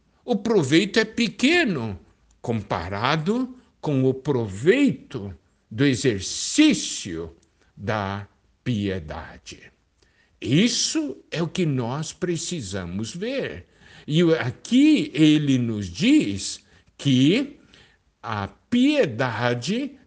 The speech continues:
para tudo é proveitosa. Por isso nos mostra a importância de nós nos exercitarmos na piedade, isto é,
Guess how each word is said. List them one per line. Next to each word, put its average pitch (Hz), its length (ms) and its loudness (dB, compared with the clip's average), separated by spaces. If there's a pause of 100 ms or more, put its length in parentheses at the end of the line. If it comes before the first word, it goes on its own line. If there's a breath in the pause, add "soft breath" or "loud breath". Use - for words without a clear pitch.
(100)
para 139 280 -4 (260)
tudo 254 640 2
é 113 300 0
proveitosa. 98 1200 -6 (300 loud breath)
Por 160 160 8
isso 185 380 2
nos 131 240 -2
mostra 135 640 -6 (160 loud breath)
a 185 100 0
importância 185 1300 0
de 110 160 -6
nós 170 600 -4
nos 214 260 -4
exercitarmos 214 1300 0 (420 soft breath)
na 104 540 -4 (240)
piedade, 110 920 -4 (180 loud breath)
isto 120 400 -6
é, 175 280 0